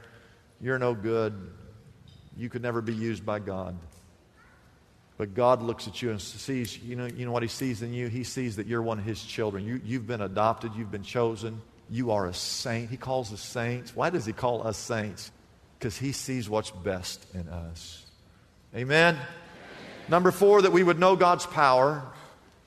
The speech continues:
but you just need to know that God, the same power that raised Jesus from the dead, is living inside of you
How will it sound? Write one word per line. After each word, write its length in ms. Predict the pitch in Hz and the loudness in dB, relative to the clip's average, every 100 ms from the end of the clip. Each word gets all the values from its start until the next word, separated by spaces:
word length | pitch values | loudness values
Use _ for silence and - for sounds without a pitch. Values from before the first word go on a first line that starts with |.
| _ _ _ | _ _ _
but 220 | 101 117 123 | -2 0 0
you 120 | 151 | -2
just 240 | 147 135 | -2 -2
need 180 | 151 135 | -2 -2
to 100 | 139 | -2
know 480 | 131 120 107 107 101 - - 95 | 0 2 2 0 -4 -14 -14 -4
that 320 | 113 107 107 | -2 -2 0
God, 540 | 123 131 135 139 127 127 127 - - - _ _ _ _ - | 4 6 6 4 0 -10 -14 -20 -20 -20 _ _ _ _ -10
the 80 | |
same 600 | 104 - 151 143 143 139 - | -8 -2 0 2 0 -6 -10
power 640 | - 139 131 123 101 98 | 2 6 6 6 4 0
that 140 | 101 107 | -2 -2
raised 520 | 107 123 123 101 95 | 2 2 2 -2 -8
Jesus 440 | - 131 123 131 | -4 -2 -2 -6
from 260 | - 131 127 | -4 -4 -2
the 80 | 120 | -4
dead, 540 | 101 98 90 90 82 - | -2 0 -2 -6 -10 -12
is 200 | 101 92 | -10 -8
living 420 | 98 113 110 107 104 | -2 -2 0 -4 -6
inside 640 | 101 98 - 107 98 98 87 | -8 -8 -8 -2 0 -2 -2
of 240 | 95 95 90 - 90 | -4 -4 -6 -14 -6
you 360 | 107 92 85 | -4 -4 -6